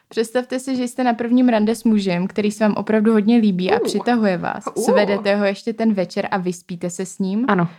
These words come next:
Speaker 1: V žádném případě.
Speaker 2: <laughs>
Speaker 1: Za B. Záleželo by na více okolnostech, ale možná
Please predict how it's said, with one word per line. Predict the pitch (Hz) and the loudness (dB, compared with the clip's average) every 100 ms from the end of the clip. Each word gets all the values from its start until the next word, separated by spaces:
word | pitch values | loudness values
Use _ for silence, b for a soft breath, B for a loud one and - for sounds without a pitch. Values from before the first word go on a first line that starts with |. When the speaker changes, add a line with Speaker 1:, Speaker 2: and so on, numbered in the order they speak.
| B B _ | B B _
Speaker 1:
V | 202 190 | -12 -2
žádném | 220 226 262 | 0 0 -2
případě. | 240 220 - 196 415 - - - | -2 -4 -2 0 -2 -4 -10 -12
Speaker 2:
<laughs> | - - | -20 -8
Speaker 1:
Za | 208 202 | -2 -2
B. | 185 - | -2 -8
Záleželo | 202 208 208 220 233 226 | -2 0 0 -2 -2 -2
by | 233 | 0
na | 220 | 0
více | 214 214 - | -2 -6 -6
okolnostech, | 202 208 196 175 180 - 175 - | -4 -4 -2 -4 -6 -10 -10 -6
ale | 190 | -2
možná | 202 196 208 202 | 0 0 0 0